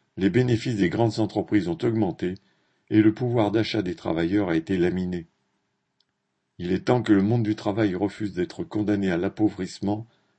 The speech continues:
et exige, par la grève, les hausses massives de salaires qui lui sont dues. Vu l'envol des prix,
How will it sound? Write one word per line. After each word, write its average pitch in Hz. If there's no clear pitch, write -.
et 98
exige, 98
par 110
la 101
grève, 92
les 98
hausses 110
massives 117
de 92
salaires 101
qui 101
lui 90
sont 92
dues. 101
Vu 98
l'envol 110
des 98
prix, 104